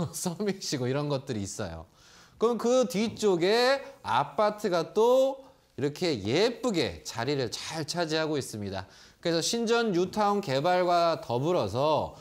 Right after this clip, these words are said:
주변들이 싹 다 개발이 되니까 이 아이도 팔십 년대 지어진 또 귀한 물건이란 말이에요.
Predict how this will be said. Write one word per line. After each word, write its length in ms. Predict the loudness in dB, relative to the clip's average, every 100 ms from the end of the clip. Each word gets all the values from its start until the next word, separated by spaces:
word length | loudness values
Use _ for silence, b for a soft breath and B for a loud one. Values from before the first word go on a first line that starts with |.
| B B
주변들이 720 | -14 -4 0 2 2 4 4 2
싹 540 | -2 -8 -8 -8 -2
다 140 | 0
개발이 380 | 2 2 2 2
되니까 720 | 2 0 -2 0 2 4 2 B B B -6
이 260 | -2 2
아이도 760 | 4 4 2 2 2 4 2 -2 B B _
팔십 380 | -6 -4 -2 -2
년대 400 | 0 0 0 -2
지어진 580 | -2 -2 -2 -4 -4 -2
또 160 | -4
귀한 640 | -4 -10 -8 -2 0 0 0
물건이란 520 | -2 -2 -4 -4 -6
말이에요. 360 | -10 -12 -16